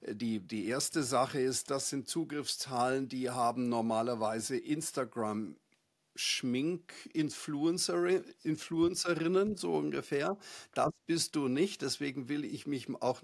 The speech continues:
mit dir darüber nicht unterhalten. Aber, ähm, über das Zweite will ich mich gerne mit dir unterhalten. Über fünfzig, m, und das scheint ja in der Tat so ein Nerv bei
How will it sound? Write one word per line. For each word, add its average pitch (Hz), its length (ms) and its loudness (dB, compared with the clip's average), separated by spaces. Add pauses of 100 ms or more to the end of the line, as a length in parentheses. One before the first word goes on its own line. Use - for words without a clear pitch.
mit 127 240 -4
dir 143 120 2
darüber 120 360 2
nicht 123 200 -2
unterhalten. 113 680 -2 (100)
Aber, 165 380 2 (560)
ähm, 151 480 2 (600)
über 143 180 -2
das 143 220 -4
Zweite 170 420 2
will 113 140 -4
ich - 120 -8
mich - 300 -6
gerne 123 260 -2
mit 120 220 -4
dir 131 140 -2
unterhalten. 127 840 -4 (1500)
Über 214 460 2
fünfzig, - 1040 -2 (540)
m, 151 180 -2
und 151 420 0 (760)
das 156 200 2
scheint 160 400 2
ja 175 160 2
in 143 160 -2
der 131 140 -4
Tat 156 320 0
so - 160 -4
ein 123 260 -2
Nerv 117 800 -2
bei 131 440 2